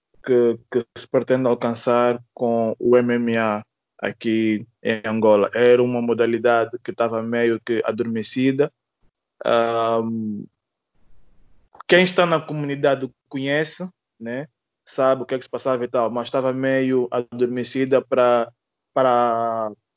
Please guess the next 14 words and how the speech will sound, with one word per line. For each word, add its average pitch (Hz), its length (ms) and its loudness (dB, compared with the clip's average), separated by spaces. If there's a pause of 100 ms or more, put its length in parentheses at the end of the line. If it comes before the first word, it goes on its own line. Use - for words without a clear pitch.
(500)
para 139 120 0
a 131 40 0
população, 135 800 0
para 123 200 -4
a - 20 -8
sociedade. 127 720 0 (140)
E 143 140 2
agora 151 480 4
já 151 240 4
é 151 160 4
vista 147 720 -2 (440)
como, 143 720 -2 (200)
como 135 920 -4 (160)
um 143 320 0